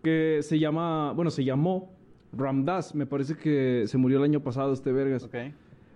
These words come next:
Speaker 1: Eh, era un... Ay, güey, pues, es que hizo muchas mamadas ese güey, o sea,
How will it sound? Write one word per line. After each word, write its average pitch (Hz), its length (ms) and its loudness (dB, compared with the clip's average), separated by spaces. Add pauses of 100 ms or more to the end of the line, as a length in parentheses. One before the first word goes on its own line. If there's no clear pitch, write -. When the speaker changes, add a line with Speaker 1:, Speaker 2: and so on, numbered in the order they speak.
Speaker 1:
Eh, 147 1000 2
era 170 200 0
un... 185 840 2 (1200)
Ay, 165 120 -2
güey, 147 300 2
pues, 143 240 -4 (800)
es 160 100 -6
que 220 100 2
hizo 226 140 2
muchas 226 320 2
mamadas 175 460 0
ese 170 180 -2
güey, 160 220 2
o 143 40 0
sea, 131 440 0